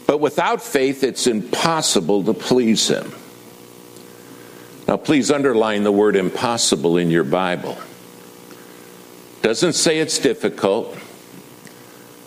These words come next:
Doesn't say it's unlikely. Doesn't say it's challenging. It says without faith, without us hoping for things, we can't do one thing to please him.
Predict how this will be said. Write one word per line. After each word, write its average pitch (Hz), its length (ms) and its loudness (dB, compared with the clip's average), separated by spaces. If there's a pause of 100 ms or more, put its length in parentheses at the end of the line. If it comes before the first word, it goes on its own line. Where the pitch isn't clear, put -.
(120)
Doesn't 113 300 2
say 143 240 2
it's - 200 0
unlikely. 110 760 2
Doesn't 92 380 2
say 123 220 2
it's 120 220 0
challenging. 92 840 0 (1400)
It - 120 -4
says 110 320 2
without 127 380 0
faith, 131 380 0
without 117 340 2
us 110 160 -2
hoping 127 380 2
for 92 180 0
things, 90 420 0
we 127 120 4
can't 123 380 -2
do 87 120 4
one 95 400 2
thing 98 440 0
to 85 240 2
please 73 480 -2
him. - 160 -8